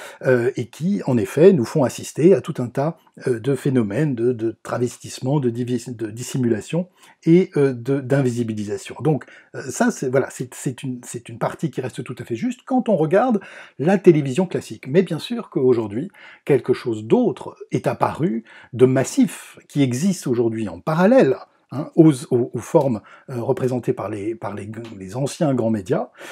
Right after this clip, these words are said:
euh, et qui a pris une place considérable au point qu'aujourd'hui, euh, quand je dis en parallèle, on peut véritablement, euh, commencer à parler, euh, d'une, euh, bah, d'une télévision alternative ou d'un, euh,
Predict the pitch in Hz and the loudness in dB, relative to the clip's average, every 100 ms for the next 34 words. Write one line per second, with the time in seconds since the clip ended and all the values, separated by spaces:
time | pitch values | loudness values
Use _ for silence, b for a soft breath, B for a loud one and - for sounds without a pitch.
0 | B - 151 143 139 - 202 202 - 240 | B -2 2 4 2 2 0 0 -4 4
1 | 214 - - 226 233 156 143 170 147 131 | 4 4 2 4 4 2 0 0 -2 -4
2 | - - 214 190 175 143 240 180 127 226 | -10 -2 0 2 2 4 4 4 0 -2
3 | 208 143 123 113 120 208 B B - 131 | -4 -2 -2 -2 -4 -6 B B -6 -4
4 | 117 131 123 110 147 113 113 120 147 214 | -2 0 0 0 -4 -4 -4 -2 0 0
5 | 151 123 208 160 175 165 147 131 131 151 | -2 0 4 6 6 4 0 0 0 0
6 | 196 B B B - 139 131 127 196 151 | -4 B B B 0 2 2 6 6 6
7 | 131 - 156 180 131 - 131 139 147 180 | 0 -2 0 -2 -6 -6 -4 0 0 0
8 | _ - - 139 127 123 113 165 175 135 | _ -14 0 6 6 4 0 2 4 6
9 | 123 117 B B B - 113 95 98 113 | 6 4 B B B -12 -10 -8 -6 0
10 | 104 147 123 117 143 110 104 101 95 - | 2 2 2 -2 -4 -4 -8 -10 -8 -2
11 | 214 170 139 123 147 143 131 117 | 0 0 -2 2 4 6 4 2